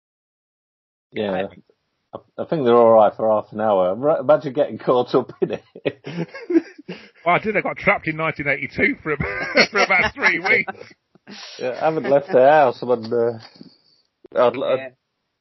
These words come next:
Speaker 1: I'd loved it to find out if they'd been archived in that way. Series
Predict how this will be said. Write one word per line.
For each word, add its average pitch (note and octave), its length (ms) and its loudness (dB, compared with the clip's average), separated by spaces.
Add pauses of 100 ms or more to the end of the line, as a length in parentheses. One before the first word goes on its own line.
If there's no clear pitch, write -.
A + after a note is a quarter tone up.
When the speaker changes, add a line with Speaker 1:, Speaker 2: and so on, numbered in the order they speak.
Speaker 1:
I'd A#2 140 -10
loved D3 260 -4
it B2 220 -8
to A#2+ 100 -20
find B2 280 -4
out A#2 220 0
if - 60 -20
they'd G#2 100 -6
been G#2 120 -2
archived G2+ 520 -2
in G2 120 -6
that F#2 180 -6
way. G2 300 -4 (380)
Series G#2+ 760 0